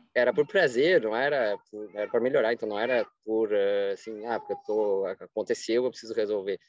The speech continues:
Então, foi um desafio grande, claro que foi, né? Mas eu acho que, eh, ultimamente, assim, eh, a, a, a parte de, eh,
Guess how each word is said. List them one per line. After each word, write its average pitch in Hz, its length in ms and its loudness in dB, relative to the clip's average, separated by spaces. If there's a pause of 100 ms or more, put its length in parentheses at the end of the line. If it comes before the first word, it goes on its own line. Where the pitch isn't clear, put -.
(260)
Então, 117 160 -2
foi 151 320 2
um 151 160 -4
desafio 123 320 -6
grande, 120 400 0 (440)
claro 107 220 -4
que - 100 -20
foi, 120 220 -2
né? 151 160 -6 (340)
Mas 110 160 -2
eu 117 80 6
acho 120 220 2
que, 147 340 0
eh, 117 180 2
ultimamente, 131 600 -4
assim, 131 300 -8 (280)
eh, 107 720 -4 (280)
a, 98 60 -14
a, - 240 -18 (140)
a - 60 -16
parte - 420 -6
de, 113 540 -4
eh, 98 680 -4